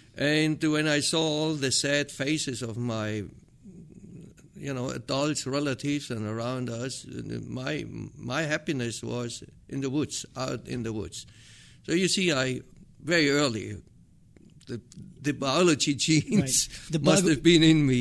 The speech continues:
Speaker 1: you know, the, so I was
Speaker 2: Right.
Speaker 1: very early imprinted. But
Speaker 2: The
Speaker 1: indeed, you said it right, my father and a very, very tolerant mother.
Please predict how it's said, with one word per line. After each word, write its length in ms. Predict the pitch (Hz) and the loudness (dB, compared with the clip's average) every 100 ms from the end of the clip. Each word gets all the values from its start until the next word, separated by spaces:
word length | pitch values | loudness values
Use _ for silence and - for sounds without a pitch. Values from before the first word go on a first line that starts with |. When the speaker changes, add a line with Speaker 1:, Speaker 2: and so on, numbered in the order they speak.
| 117 | 2
Speaker 1:
you 60 | 135 | 2
know, 180 | 139 143 | 0 0
the, 340 | 127 131 110 - - - - - - - - | 0 0 -2 -6 -20 -20 -20 -20 -20 -20 -10
so 300 | 139 135 127 | -4 -4 0
I 140 | 156 | 0
was 220 | 170 156 151 | 2 2 2
Speaker 2:
Right. 40 | 160 | 2
Speaker 1:
very 140 | 123 | 2
early 440 | 123 123 113 98 90 | 0 -2 -4 -4 -6
imprinted. 720 | 113 - 104 - 92 - 117 - | -6 -6 -8 -8 -10 -12 -12 -4
But 140 | 139 156 - | -4 -4 -6
Speaker 2:
The 100 | 156 | -2
Speaker 1:
indeed, 460 | 143 196 233 - | -2 0 0 0
you 180 | 139 131 | 0 0
said 300 | 123 135 123 | -2 -4 -4
it 120 | 113 107 | -4 -4
right, 360 | 120 123 135 | -4 -2 -4
my 260 | 131 113 110 | -4 -4 -4
father 600 | - 123 135 135 135 - - | -6 -4 -4 -4 -6 -8 -6
and 320 | - 156 143 120 | 0 2 0 -2
a 100 | 107 | -8
very, 520 | 90 104 180 160 113 | -8 -2 0 2 0
very 260 | 104 101 | -4 -6
tolerant 520 | 98 - 101 90 82 - | -8 -10 -10 -10 -12 -12
mother. 320 | 107 98 - | -12 -12 -16